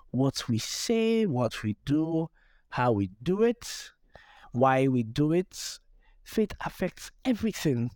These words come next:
that we do, from our motive to our thoughts to our words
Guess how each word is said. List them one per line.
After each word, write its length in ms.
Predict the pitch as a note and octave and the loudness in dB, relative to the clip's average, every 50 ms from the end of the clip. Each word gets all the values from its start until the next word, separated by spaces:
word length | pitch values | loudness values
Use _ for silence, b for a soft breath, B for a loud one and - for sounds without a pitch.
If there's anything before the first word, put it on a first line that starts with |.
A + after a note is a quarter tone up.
| - - _ _ _ _ _ - | -12 -20 _ _ _ _ _ -4
that 140 | - A#2+ A#2+ | 0 0 2
we 80 | A#2 A2+ | 2 0
do, 280 | A2+ A#2 A2+ G#2 G2+ G2 | 0 0 0 0 0 -2
from 240 | - - - C3 A#2 | -4 -2 -2 0 0
our 200 | A2+ G#2 G2+ F#2+ | 2 0 0 0
motive 1080 | F#2+ G2+ A2+ E3+ B3+ C#4+ C4+ - - - - - C4 B3 B3 B3 B3 B3 B3 A#3 - - - | 0 0 0 0 0 -2 -2 -6 -8 -8 -2 0 2 4 6 6 6 6 4 2 -2 -8 -8
to 200 | - - C3 A#2 | -4 -2 -2 -2
our 380 | - A#2 A2 G2+ G2 G2 B2 | 0 -2 -2 -2 -2 -2 -4
thoughts 640 | - - - A#3 B3+ B3+ C4+ C4 A#3 - - - - | -4 -2 0 2 2 4 4 2 0 -2 -6 -6 -4
to 80 | - | -4
our 160 | E3 D#3 A2 | -4 -4 -4
words 720 | A2 C3 D#3 G3+ A3 A#3 A#3+ B3 B3+ A#3 G3+ G3+ - - - | -4 0 0 0 2 2 0 0 0 -2 -4 -6 -6 -8 -10